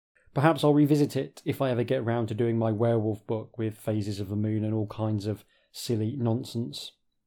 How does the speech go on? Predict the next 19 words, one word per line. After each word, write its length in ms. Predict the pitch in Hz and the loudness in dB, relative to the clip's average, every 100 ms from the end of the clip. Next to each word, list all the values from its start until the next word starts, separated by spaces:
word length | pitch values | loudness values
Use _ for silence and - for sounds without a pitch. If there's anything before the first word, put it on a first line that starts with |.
| _ _ - | _ _ 0
While 240 | 175 202 | 6 8
there's 140 | 185 170 | 8 6
a 60 | |
lot 340 | 165 196 202 - | 6 4 2 -2
of 160 | 175 160 | -6 -4
evil 400 | 170 156 139 147 | 0 2 2 0
horror 360 | - 165 143 | 4 6 6
elements, 720 | 135 131 120 120 147 147 - - | 4 0 0 -4 -6 -10 -12 -6
that's 340 | 135 160 147 | -2 -2 -4
balanced 520 | 127 139 143 143 - | 2 2 4 0 -2
with 140 | 139 127 | 0 0
some 220 | - 131 | 0 -2
nice 320 | 131 131 117 | -2 -4 -6
folklore 560 | - - 170 165 139 123 | -10 -2 0 2 2 2
elements 460 | 117 120 123 139 | 2 -2 -6 -8
on 240 | 143 127 123 | -6 -4 -2
the 80 | 127 | 2
good 240 | 208 147 | 2 2
side. 440 | - 113 98 92 | -2 -2 -2 -6